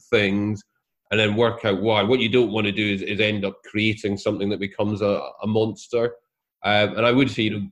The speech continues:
get, get educated, you know, get, get, get the knowledge, but then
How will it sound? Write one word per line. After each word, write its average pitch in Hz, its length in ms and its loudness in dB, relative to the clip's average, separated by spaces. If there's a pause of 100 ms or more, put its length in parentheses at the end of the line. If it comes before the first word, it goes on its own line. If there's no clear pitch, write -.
get, 101 300 0 (100)
get 131 160 2
educated, 98 960 0
you 104 140 -4
know, 98 60 -8
get, 117 260 0
get, 113 260 -4
get 110 180 -2
the 101 60 -4
knowledge, 104 420 -2
but 92 120 -12
then 104 280 0